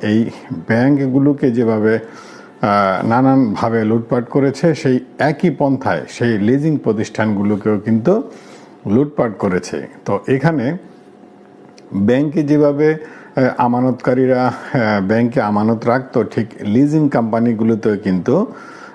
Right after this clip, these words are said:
আহ, ঠিক একইভাবে তারা আমানত রাখতো দীর্ঘমেয়াদী সিস্টেমে। অর্থাৎ, আহ, আহ, লিজিং কোম্পানির সাথে ব্যাংক প্রতিষ্ঠানের কিছুটা গরমিল রয়েছে আর্থিক লেনদেনের ক্ষেত্রে,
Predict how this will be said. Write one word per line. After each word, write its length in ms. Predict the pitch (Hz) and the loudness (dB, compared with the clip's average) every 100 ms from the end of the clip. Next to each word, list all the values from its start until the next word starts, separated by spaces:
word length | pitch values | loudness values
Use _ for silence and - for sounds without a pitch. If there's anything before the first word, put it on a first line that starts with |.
| - | -2
আহ, 180 | 107 104 | -2 0
ঠিক 240 | 135 120 - | -2 -2 -2
একইভাবে 600 | 117 131 175 151 139 131 | -2 0 2 2 2 0
তারা 400 | 113 107 127 175 - | 0 0 0 -2 -4
আমানত 480 | 110 107 107 113 104 | 0 2 2 0 0
রাখতো 540 | 104 101 - 135 170 - | -2 -2 -2 0 0 -2
দীর্ঘমেয়াদী 720 | 95 104 98 95 90 82 85 78 - | -2 0 0 -2 -2 -4 -6 -8 -14
সিস্টেমে। 520 | - 131 - 82 71 - - - - - - | -4 -4 -4 -6 -8 -12 -18 -20 -20 -18 -6
অর্থাৎ, 460 | 113 107 131 - - | -4 0 -2 -2 -4
আহ, 80 | 117 | 0
আহ, 680 | 107 - - - 120 110 110 | 0 -4 -14 -8 0 2 2
লিজিং 360 | 123 143 165 | 2 2 0
কোম্পানির 400 | 156 147 147 151 | 0 0 -2 -2
সাথে 440 | 143 160 139 165 156 - | -2 -2 2 2 0 -2
ব্যাংক 420 | 87 76 110 131 131 | -8 -2 0 0 -2
প্রতিষ্ঠানের 600 | - 113 123 - 135 139 | -2 -2 -2 0 0 0
কিছুটা 460 | 127 - 139 156 135 | 0 -4 -4 -2 -2
গরমিল 460 | 104 104 107 110 104 | 0 -2 0 0 2
রয়েছে 400 | 107 107 - 151 | 2 0 -2 -2
আর্থিক 360 | 92 80 95 90 | -2 -4 -8 -4
লেনদেনের 460 | 92 92 98 101 | -4 -2 -2 -4
ক্ষেত্রে, 440 | 98 110 107 147 | -4 -6 -2 -2